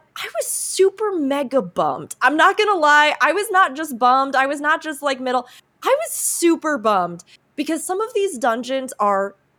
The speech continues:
incredible and had the door open for some really, really fantastic, like,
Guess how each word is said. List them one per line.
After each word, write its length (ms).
incredible 1080
and 320
had 280
the 60
door 360
open 360
for 140
some 600
really, 440
really 680
fantastic, 1080
like, 220